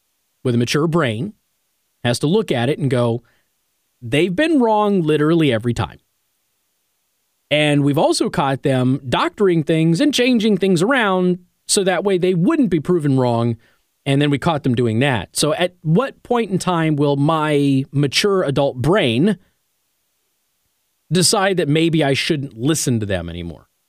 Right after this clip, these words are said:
At least on this particular issue, because they consistently have been wrong. And the times that they have been, uh, proven right, we ended up finding out that they doctored the evidence in order to corroborate themselves,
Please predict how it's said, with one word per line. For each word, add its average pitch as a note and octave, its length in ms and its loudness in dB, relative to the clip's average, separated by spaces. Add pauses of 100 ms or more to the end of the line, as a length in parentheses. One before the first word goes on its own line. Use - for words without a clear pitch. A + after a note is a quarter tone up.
(600)
At E3 100 -2
least A3+ 260 0
on F3 200 2
this F3 200 0
particular B2+ 460 -4
issue, F#3+ 300 0
because C#3+ 260 -2
they C3 140 0
consistently D#3 800 -2 (260)
have C3 140 0
been A2+ 160 0
wrong. G3 460 0 (520)
And B2 340 0
the B2 40 0
times D#3 320 0
that C3 100 -4
they C3+ 140 2
have A#2+ 180 0
been, A#2 320 0
uh, G#2+ 160 -2
proven B2 320 -2
right, E3+ 200 0
we E3+ 120 0
ended D3+ 140 0
up C3+ 100 -2
finding B2 300 0
out A2+ 120 -2
that G#2+ 80 -8
they A2 120 0
doctored D#3+ 460 -2
the C3+ 100 0
evidence A2+ 440 -2 (400)
in A#2+ 160 0
order A2 240 0
to G#2 260 -2
corroborate C#3+ 560 0
themselves, G#2+ 720 -2